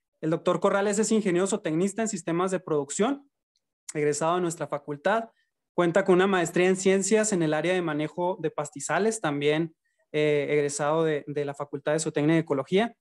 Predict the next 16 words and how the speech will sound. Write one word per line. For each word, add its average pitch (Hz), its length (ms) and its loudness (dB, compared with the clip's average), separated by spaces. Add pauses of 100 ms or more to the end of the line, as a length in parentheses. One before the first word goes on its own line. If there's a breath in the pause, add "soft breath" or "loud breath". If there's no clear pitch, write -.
(500)
Tiene 180 380 4
un 196 140 2
doctorado 190 720 0
en 160 140 -4
ciencia 180 420 -4
animal 190 500 -4
con - 180 -4
línea 165 220 0
de 185 80 -2
investigación 175 920 -2
en 170 100 0
mejoramiento 151 680 -2
genético 196 840 -4 (320)
de 165 120 -2
gramíneas. 151 640 -2 (480)
Eh, 147 440 0